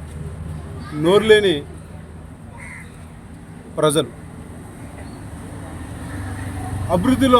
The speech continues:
అట్టడుగున ఉన్న వర్గాలు గిరిజనులు. ఈ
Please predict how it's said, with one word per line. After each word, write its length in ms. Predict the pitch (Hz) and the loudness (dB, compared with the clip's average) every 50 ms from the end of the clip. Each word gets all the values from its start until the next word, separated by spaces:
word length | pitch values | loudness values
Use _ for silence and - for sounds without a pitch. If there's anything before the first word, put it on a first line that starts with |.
| 196 190 | 8 8
అట్టడుగున 440 | - - 254 269 269 254 254 254 240 214 180 160 - - - - - - - - - - - - - - - - - - - - - - - 175 | 8 6 6 6 6 6 4 6 6 6 6 4 -2 -8 -12 -14 -14 -14 -14 -14 -14 -14 -14 -16 -16 -16 -16 -16 -16 -16 -16 -16 -14 -14 -8 -2
ఉన్న 120 | 185 190 196 180 | 2 4 6 6
వర్గాలు 340 | 180 180 180 190 202 196 185 156 | 6 6 8 8 8 8 8 4
గిరిజనులు. 400 | 160 160 151 170 175 156 127 113 - - - - - - - - - - - - - - - - - - - - - - - - - - - - - - - - - - - - - - 160 165 165 - - 160 190 | 2 2 2 4 2 2 2 0 -8 -12 -12 -12 -12 -12 -12 -12 -10 -10 -10 -10 -10 -10 -10 -10 -10 -12 -10 -10 -10 -10 -10 -10 -10 -10 -10 -10 -10 -10 -10 -10 -8 -8 -8 -6 -6 -4 -4 -4 -4 -4 -4 0 2
ఈ 40 | 220 | 4